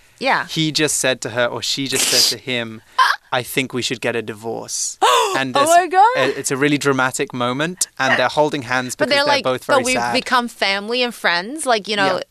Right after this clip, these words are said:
Speaker 1: even though we can't be together,
Speaker 2: Mm.
Speaker 1: like, romantically or in a marriage, like, we, we do want to have our own freedom, but
Speaker 2: Mm.
Speaker 1: we can still, you know, like, chill and, you know."
Speaker 2: You need to write a book about this.
Speaker 1: I totally, totally.
Speaker 2: You guys
Speaker 1: <laughs> I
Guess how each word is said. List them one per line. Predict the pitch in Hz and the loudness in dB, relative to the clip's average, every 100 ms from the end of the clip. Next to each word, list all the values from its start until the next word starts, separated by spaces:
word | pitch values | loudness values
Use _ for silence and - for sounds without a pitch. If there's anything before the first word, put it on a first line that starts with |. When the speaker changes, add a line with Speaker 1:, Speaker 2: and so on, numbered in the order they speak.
| - | -4
Speaker 1:
even | 247 247 | -2 2
though | 226 | 2
we | 208 | 2
can't | 196 170 - | -2 -4 -2
be | 202 | -6
together, | 208 175 160 208 214 | -4 0 0 0 0
Speaker 2:
Mm. | |
Speaker 1:
like, | 185 165 - _ _ - - | 0 0 -8 _ _ -12 -6
romantically | 196 185 190 208 208 | 0 0 -2 -2 0
or | 180 165 | 2 0
in | 151 185 | 0 -4
a | 185 | -4
marriage, | 175 165 160 180 190 | -2 0 0 0 -2
like, | 170 165 | -4 -4
we, | 175 - - - | -6 -8 -16 -6
we | 185 | -6
do | 180 190 190 | -2 -2 -2
want | 185 175 170 | -2 -2 -6
to | 202 | -8
have | 175 175 | -4 -2
our | 165 | -2
own | 175 | -2
freedom, | 175 147 151 190 208 180 - | -8 -6 -4 -4 -4 -6 0
but | 190 175 - | 2 2 -2
Speaker 2:
Mm. | 196 | -10
Speaker 1:
we | 196 | -8
can | 214 196 | -6 -4
still, | - 202 196 175 156 - _ _ - | -2 0 0 0 -6 -12 _ _ -6
you | 208 | -2
know, | 175 156 | 0 0
like, | 160 - | -2 -4
chill | - 180 185 294 - | -4 -2 -2 -6 -4
and, | 185 175 170 | -2 -2 -2
you | 185 | -2
know." | 151 165 | 0 2
Speaker 2:
You | 196 | 2
need | 220 | 2
to | 208 | 2
write | 180 156 | 0 0
a | |
book | 131 139 - | 0 -4 -2
about | 117 - | -2 -2
this. | - - - - - _ - - | -6 -8 -8 -8 -14 _ -6 -2
Speaker 1:
I | 226 233 | -2 -2
totally, | 226 214 208 175 175 | -2 -2 -2 -2 0
totally. | 190 180 165 160 | 0 0 -2 -8
Speaker 2:
You | 151 143 214 | -4 2 2
guys | 190 147 120 120 120 165 - | 4 4 4 2 0 -4 -2
Speaker 1:
<laughs> | |
I | - | 2